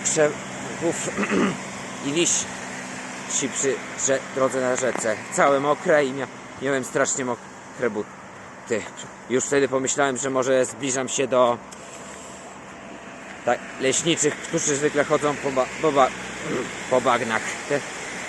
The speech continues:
ale da-, ale daleko do, do takiej rzeczy. Ja przynajmniej, ale jakiś to początek i odmia-,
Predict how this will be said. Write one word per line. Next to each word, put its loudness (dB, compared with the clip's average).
ale 8
da-, 8
ale 4
daleko 6
do, -4
do 4
takiej 0
rzeczy. 0
Ja 6
przynajmniej, -2
ale 8
jakiś 2
to 2
początek -2
i -2
odmia-, 0